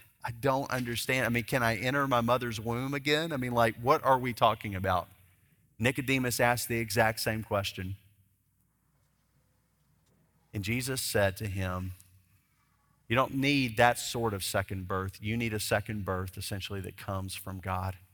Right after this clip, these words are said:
a work that only God can do in your heart to change you."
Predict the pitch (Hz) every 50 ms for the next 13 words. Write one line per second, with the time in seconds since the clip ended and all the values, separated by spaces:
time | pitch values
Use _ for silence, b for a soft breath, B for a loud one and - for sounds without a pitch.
0 | _ _ _ _ _ _ _ - - 110 101 101 113 113 113 110 - - - 107
1 | - 110 110 107 107 107 101 95 107 104 104 101 98 101 - 107 98 90 101 95
2 | 92 95 - 101 95 92 87 95 95 92 - - 95 95 95 - - - - _
3 | _ _ _ _ _ _ _ _ _ _ _ - 117 - - - 127 123 139 143
4 | 120 - - - 110 107 95